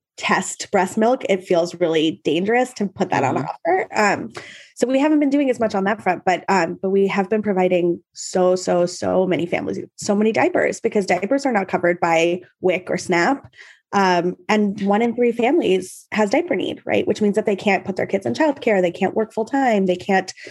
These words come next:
Speaker 1: get any number of things that they need because they have to prioritize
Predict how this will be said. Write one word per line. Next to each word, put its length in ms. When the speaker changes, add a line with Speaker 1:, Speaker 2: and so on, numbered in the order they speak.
Speaker 1:
get 260
any 200
number 640
of 200
things 760
that 160
they 140
need 480
because 440
they 80
have 320
to 80
prioritize 880